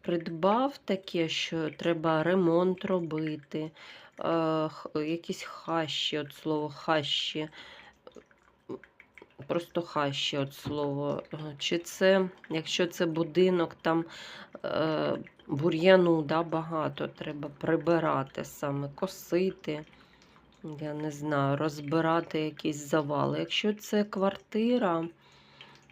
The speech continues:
м, у вас, да, <clears throat> подумайте,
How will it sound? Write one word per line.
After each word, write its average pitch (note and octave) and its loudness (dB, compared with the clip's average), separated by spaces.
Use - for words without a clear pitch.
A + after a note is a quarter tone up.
м, D#3+ 0
у E3+ 2
вас, D3 0
да, G3 4
<clears throat> - 4
подумайте, F3+ 2